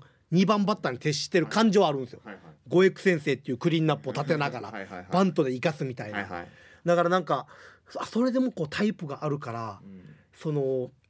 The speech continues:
Speaker 1: だからこう、例えば中澤さん、まあ、狭い世界の話ですよ。
Speaker 2: うん。
Speaker 1: うちの事務所内での。
Speaker 2: うん。
Speaker 1: なんか中澤さんとかは、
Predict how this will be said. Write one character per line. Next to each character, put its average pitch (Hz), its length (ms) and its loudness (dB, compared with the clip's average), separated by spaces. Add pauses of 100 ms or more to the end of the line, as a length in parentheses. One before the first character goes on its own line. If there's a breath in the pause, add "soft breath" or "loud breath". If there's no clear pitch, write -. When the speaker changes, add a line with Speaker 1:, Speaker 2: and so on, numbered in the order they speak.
(500)
Speaker 1:
だ 214 100 0
か 226 80 0
ら 220 60 0
こ 170 160 2
う、 139 40 0
例 151 360 -8
え - 20 -2
ば 147 80 -2
中 147 260 -4
澤 151 120 -2
さ 147 140 -8
ん、 - 40 -8
ま 160 60 -2
あ、 156 40 -2
狭 220 260 4
い 202 40 4
世 233 120 4
界 185 160 4
の 131 80 -4
話 147 260 -4
で 143 80 -4
す - 80 -14
よ。 110 60 -12
Speaker 2:
う 104 40 -12
ん。 170 60 -2
Speaker 1:
う 170 60 4
ち 160 100 -4
の 147 80 2
事 117 40 -6
務 143 180 -2
所 139 120 -6
内 113 160 -4
で 101 100 -12
の。 110 100 -12
Speaker 2:
う - 20 -12
ん。 107 180 -14
Speaker 1:
な 151 100 0
ん - 20 -4
か 139 140 -6
中 160 240 0
澤 175 120 -2
さ 175 120 -4
ん 160 80 -2
と 165 80 -8
か 175 120 -4
は、 185 240 0